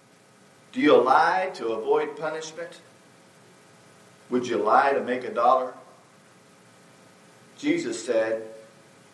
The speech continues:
"You are of your father, the devil." For he was a liar from the beginning.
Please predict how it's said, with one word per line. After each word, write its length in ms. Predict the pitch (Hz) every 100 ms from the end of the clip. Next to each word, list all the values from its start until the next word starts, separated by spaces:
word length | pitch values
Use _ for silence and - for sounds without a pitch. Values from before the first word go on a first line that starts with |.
| - - - - -
"You 200 | 123 123
are 360 | 120 123 120 117
of 340 | 110 113 113 110
your 140 | 104
father, 500 | 104 113 117 113 113 113 - -
the 80 | 101
devil." 380 | 104 101 92 - - - - - - - - - - - - - - - - - - -
For 100 | 101
he 160 | 127 165
was 160 | 175 -
a 60 |
liar 400 | 117 123 127 127
from 120 | 123
the 80 | 120
beginning. 500 | 117 117 156 131 -